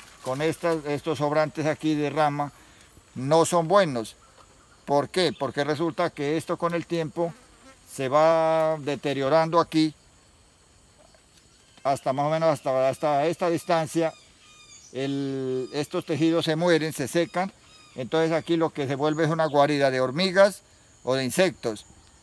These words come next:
comejenes, cualquiera. Entonces aquí le estamos dando aquí un alojamiento a la, a las plagas. Entonces un corte limpio es un corte que se hace bien pegado a la rama gruesa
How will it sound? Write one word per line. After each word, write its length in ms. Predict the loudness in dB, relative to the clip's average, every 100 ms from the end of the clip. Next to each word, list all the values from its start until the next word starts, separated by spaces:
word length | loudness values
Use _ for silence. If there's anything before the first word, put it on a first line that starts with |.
| _ -6
comejenes, 640 | -4 0 2 2 2 -2
cualquiera. 440 | -2 -4 0 0
Entonces 280 | 0 0 2
aquí 300 | 2 0 -2
le 80 | 0
estamos 280 | 0 -2 0
dando 300 | -2 0 -2
aquí 220 | -2 -2
un 480 | -2 -4 -6 -4 0
alojamiento 720 | 0 2 0 0 -2 0 4
a 60 | 4
la, 180 | 6 4
a 40 |
las 160 | 4 0
plagas. 440 | 4 4 4 -2 -8 _ -20 -20 -4
Entonces 300 | 2 2 2
un 120 | -2
corte 380 | 0 0 0 -2
limpio 480 | -4 -6 -6 -8 -10 -12
es 120 | -10
un 100 | -8
corte 340 | -2 -2 -2 -4
que 180 | -4
se 160 | 0 4
hace 380 | 4 4 0 -2 -10 -20 -20 -20 -20 -20 -10
bien 420 | 0 6 8 8
pegado 580 | 8 8 10 12 10 8 2 -10 -18 -18 -18 -16 4
a 120 | 8
la 120 | 10 10
rama 320 | 8 6 6
gruesa 460 | 8 6 6 0